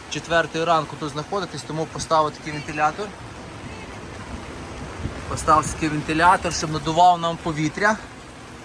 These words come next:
І також лишається відкритим на ніч,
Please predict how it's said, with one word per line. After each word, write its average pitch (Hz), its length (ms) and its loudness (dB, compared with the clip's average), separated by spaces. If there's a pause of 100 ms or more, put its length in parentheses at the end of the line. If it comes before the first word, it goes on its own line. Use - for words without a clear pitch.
(480)
І 156 40 -8
також 196 360 -2
лишається 185 680 6
відкритим 165 720 0
на 156 100 2
ніч, 170 460 -2